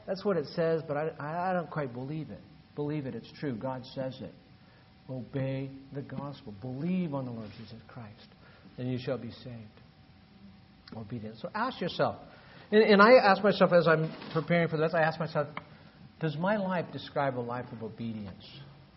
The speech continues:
And it makes me want to look into my life, examine my life. And if you don't know the Lord Jesus Christ, that's where you should start. Believing in the Lord Jesus Christ. Obey the gospel. Let's pray.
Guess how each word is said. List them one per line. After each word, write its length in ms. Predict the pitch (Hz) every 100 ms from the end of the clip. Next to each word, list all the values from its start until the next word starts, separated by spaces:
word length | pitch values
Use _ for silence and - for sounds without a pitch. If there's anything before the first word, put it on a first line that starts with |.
| -
And 100 | 139
it 60 | 160
makes 160 | 175 185
me 100 | 180
want 240 | 180 175
to 160 | 139 131 - 131 135
look 280 | 202 214 185
into 160 | 160
my 100 | 151
life, 180 | 143 143
examine 540 | 143 123 175 190 185
my 160 | 156 139
life. 320 | 131 117 104 - - - - - - - - - - - - - -
And 100 | 143
if 120 | 151
you 100 | 214
don't 300 | 202 202 196
know 100 | 175
the 60 | 156
Lord 240 | 151 147
Jesus 300 | 147 135 131
Christ, 360 | - 135 113 - -
that's 260 | 127 131 -
where 140 | 123 123
you 100 | 107
should 100 | 123 101
start. 300 | - 98 - - - - - - - - - - - - -
Believing 360 | 123 135 120
in 100 | 113
the 60 | 110
Lord 180 | 110 104
Jesus 260 | 98 98 101
Christ. 200 | 104 -
Obey 340 | 117 131 131
the 120 | 110
gospel. 580 | 98 104 101 107 - - - - - - - - -
Let's 180 | 123 -
pray. 140 | -